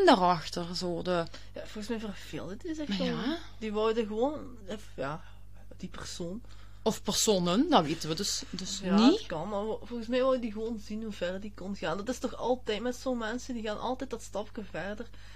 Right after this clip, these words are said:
Speaker 2: En die spelen altijd zo danig dat zij altijd een stap verder zijn dan de flikken. Allee,
Speaker 1: Ja, ja,
Speaker 2: politie
Speaker 1: dat
Speaker 2: en
Speaker 1: is een
Speaker 2: zo,
Speaker 1: stap,
Speaker 2: snap je?
Speaker 1: one, one step ahead
Speaker 2: Ja,
Speaker 1: altijd,
Speaker 2: daar
Speaker 1: hè?
Speaker 2: kikken die op, snap je?
Speaker 1: Ja,
Speaker 2: En ik
Speaker 1: tuurlijk.
Speaker 2: denk dat bij die persoon zo was van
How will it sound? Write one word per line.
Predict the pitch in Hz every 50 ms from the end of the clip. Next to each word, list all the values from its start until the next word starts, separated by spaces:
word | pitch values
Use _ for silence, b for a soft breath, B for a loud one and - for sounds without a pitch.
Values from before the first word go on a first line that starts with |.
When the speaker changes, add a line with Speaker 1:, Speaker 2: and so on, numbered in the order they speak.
| B B B
Speaker 2:
En | 208 226 226
die | 220
spelen | 208 - - - - - 220 220 254 269 269 -
altijd | - 208 214 214 220 - 226 226 226 -
zo | - - 226 226 226 226 240 - b b b b b b b b b b b b
danig | - 208 196 208 226 233 233 233 233 -
dat | - 226 208 - -
zij | - 220 208 214 -
altijd | - 208 220 233 226
een | 220 202
stap | - - - - 196 190 - - - - - -
verder | - 190 185 196 208 208 202
zijn | 202 202 196 196
dan | 190 190 185
de | 180
flikken. | - - - 196 202 208 - 202
Allee, | 190 190 170 175 - -
Speaker 1:
Ja, | 202 208
ja, | 208 202 202 220
Speaker 2:
politie |
Speaker 1:
dat | 196
Speaker 2:
en | 196
Speaker 1:
is | 208 208
een | 196
Speaker 2:
zo, | 226 233 226 214 196
Speaker 1:
stap, | 214 214 226
Speaker 2:
snap | - - 262 254
je? | 185 180
Speaker 1:
one, | 180 190 196 196 - -
one | - 170 175 180 190
step | - - - 160 - 180
ahead | 175 180 185 208
Speaker 2:
Ja, | 226 220 226
Speaker 1:
altijd, | 220 202 175 160 - -
Speaker 2:
daar | 160 165 202
Speaker 1:
hè? | 254
Speaker 2:
kikken | 269 190 190 - - 262
die | 233 220 190 147
op, | 156 160 -
snap | - - 202 220 -
je? | -
Speaker 1:
Ja, | 254 226
Speaker 2:
En | 247
ik | 240
Speaker 1:
tuurlijk. | 226 202 240 247 269
Speaker 2:
denk | - 147
dat | 262 240 226 196 -
bij | - 202 196 196
die | 254 254
persoon | 247 311 311 - - 294 262 269 269 254
zo | - - 240 214
was | 202 226 240
van | - - 247 220 202